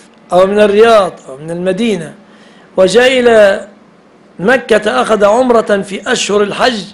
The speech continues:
نوى بها عمرة التمتع، نوى بها عمرة التمتع ورجع إلى بلده وجاء في،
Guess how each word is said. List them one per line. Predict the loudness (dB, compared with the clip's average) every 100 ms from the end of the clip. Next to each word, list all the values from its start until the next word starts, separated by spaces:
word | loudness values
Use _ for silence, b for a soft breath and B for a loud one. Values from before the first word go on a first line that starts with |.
| B B B B B -2
نوى | 2 4 4 2
بها | 2 0
عمرة | 0 0 0 0
التمتع، | -2 -2 0 2 0 -4 -12 -14 -18 -20 -20 -10 0
نوى | 4 4
بها | 4
عمرة | 4 2 2 0 -2 -16 -20 -20 B B B B
التمتع | -2 0 2 2 0 -4 -12 -14 -20 _
ورجع | 0 4 4 4 4 2
إلى | 2 2 4 4 4 2 -6
بلده | 0 2 4 2 -6 -20 _ _ b b b -4
وجاء | -2 0 0 0
في، | -2 -4 -4 -8 -10